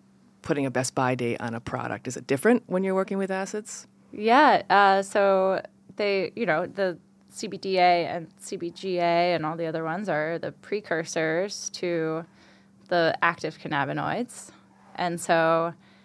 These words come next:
Speaker 2: they kind of want to turn into the active cannabinoids. And so when, especially when you have a liquid extract, like we would get the C B D A from the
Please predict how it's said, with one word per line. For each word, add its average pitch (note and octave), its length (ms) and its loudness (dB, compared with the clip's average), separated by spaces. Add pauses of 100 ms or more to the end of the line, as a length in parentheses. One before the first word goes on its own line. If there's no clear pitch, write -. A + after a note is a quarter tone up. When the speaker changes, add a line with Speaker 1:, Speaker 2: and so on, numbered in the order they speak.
(220)
Speaker 2:
they F#3 120 0
kind E3 280 -4
of D3+ 100 -8
want D#3 220 0
to D3+ 60 -6
turn D#3+ 260 -4
into E3+ 300 -8
the E3 320 -6
active E3 440 -6
cannabinoids. D#3+ 920 -4 (140)
And F3 160 -4
so D#3+ 440 4 (720)
when, F#3+ 240 -2
especially A#3 400 2
when F#3+ 140 2
you F3 120 -4
have E3 460 2 (460)
a G3 100 4
liquid F3+ 400 2
extract, E3 720 -2
like D#3+ 180 -8
we E3+ 140 -4
would E3 160 -4
get - 240 -2 (100)
the D#3 180 -8
C F3 180 -14
B D#3+ 100 -12
D E3 200 -8
A E3 180 -6
from D#3+ 280 -8
the D#3+ 340 -12